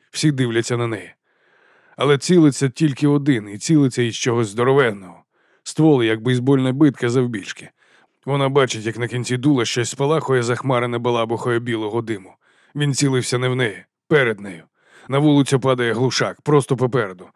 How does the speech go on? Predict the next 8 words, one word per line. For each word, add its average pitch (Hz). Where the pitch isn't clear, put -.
Відскакує 135
вгору 123
і 160
детонує 139
на 127
висоті 127
двадцяти 120
футів. 107